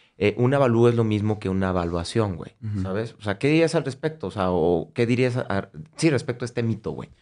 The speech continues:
Speaker 2: Eh, es algo que siempre me pasa. O sea, "Oye, quiero una evaluación de ne-, de, de negocio o de mi empresa". Ok, sí, perfecto. Normalmente es así el proceso, etcétera. "Oye, ¿qué documento me das?".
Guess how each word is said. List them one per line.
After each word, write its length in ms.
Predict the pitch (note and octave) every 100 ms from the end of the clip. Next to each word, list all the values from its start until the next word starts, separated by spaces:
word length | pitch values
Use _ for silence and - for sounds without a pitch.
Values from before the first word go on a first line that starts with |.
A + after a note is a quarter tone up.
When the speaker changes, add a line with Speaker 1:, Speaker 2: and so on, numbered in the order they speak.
| _ _ _ - - -
Speaker 2:
Eh, 200 | F2 G#2
es 100 | B2
algo 180 | D3 D3
que 120 | A#2+
siempre 420 | - A#2+ A#2+ B2
me 100 | B2
pasa. 380 | F2+ F2 - - _ _ _
O 40 | G2+
sea, 240 | G2 G2+
"Oye, 320 | C3+ E3 D#3+
quiero 180 | - C#3+
una 80 | E3+
evaluación 360 | D3 A#2+ B2 C3+
de 80 | C#3
ne-, 80 | A#2 G2
de, 360 | G#2+ G#2 G2+ F#2
de 120 | G2+
negocio 580 | G2+ A2 A2 F#2+ F2+ G2
o 80 | -
de 80 | F#2
mi 80 | G2
empresa". 500 | F#2+ G#2+ G2 F2 - _ _ _ _
Ok, 220 | - A#2+ C#3+ C#3+
sí, 160 | B2+ C3+
perfecto. 400 | A2+ A#2 G#2+ G2+
Normalmente 320 | G2+ G#2+ A2
es 40 |
así 220 | G2+ F#2+ A#2+
el 80 |
proceso, 400 | - F#2 A2+ A#2 G#2
etcétera. 460 | - F2+ F2+ F2
"Oye, 280 | C3 D#3+ C3
¿qué 100 | C3+
documento 520 | D#3 E3+ B2 B2 A#2+
me 100 | C#3
das?". 360 | G#2+ F#2+ -